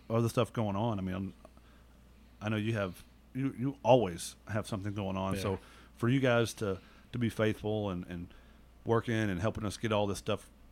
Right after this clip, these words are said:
Speaker 1: g-, you know, uh, you know, going on, like,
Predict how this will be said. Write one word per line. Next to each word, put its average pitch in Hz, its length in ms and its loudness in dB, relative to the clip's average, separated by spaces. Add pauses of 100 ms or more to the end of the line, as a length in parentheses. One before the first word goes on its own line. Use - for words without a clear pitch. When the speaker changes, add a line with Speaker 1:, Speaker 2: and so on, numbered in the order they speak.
(280)
Speaker 1:
g-, - 100 -8 (100)
you 123 240 0
know, 92 220 -4 (960)
uh, 95 280 -10 (180)
you 101 80 -10
know, 92 160 -10 (520)
going 107 240 0
on, 104 400 0
like, 98 140 -10